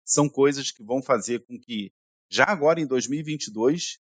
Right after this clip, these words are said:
isso tenha um crescimento ainda maior. Então, é, estamos juntos nessa jornada, é, temos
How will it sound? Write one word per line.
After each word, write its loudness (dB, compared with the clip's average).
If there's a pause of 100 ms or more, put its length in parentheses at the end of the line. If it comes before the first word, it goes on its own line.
(320)
isso 4
tenha 0
um 0
crescimento -2 (720)
ainda 4
maior. 2 (280)
Então, 0 (460)
é, -4 (200)
estamos 4
juntos 0
nessa 0
jornada, 0 (280)
é, -6 (120)
temos -2